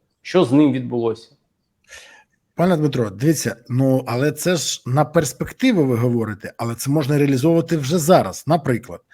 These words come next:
Speaker 2: коли на, скажімо так, імітації конкурсу продають одній компанії,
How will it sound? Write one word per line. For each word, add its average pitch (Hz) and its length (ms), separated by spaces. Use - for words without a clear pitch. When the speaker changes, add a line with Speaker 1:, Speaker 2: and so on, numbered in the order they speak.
Speaker 2:
коли 247 600
на, 175 800
скажімо 147 480
так, - 380
імітації 196 640
конкурсу 131 760
продають 151 640
одній 175 460
компанії, 131 920